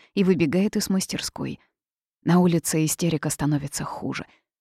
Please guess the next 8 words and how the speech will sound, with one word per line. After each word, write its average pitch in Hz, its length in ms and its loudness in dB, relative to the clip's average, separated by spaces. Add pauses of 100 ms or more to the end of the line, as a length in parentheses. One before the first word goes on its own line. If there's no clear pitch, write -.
Флоренс 180 440 4
ползает 165 560 -2
по - 100 -6
стене, 214 480 0
откровенно 175 600 0
рыдая 160 460 0
и 139 100 -2
всхлипывая. 190 720 -6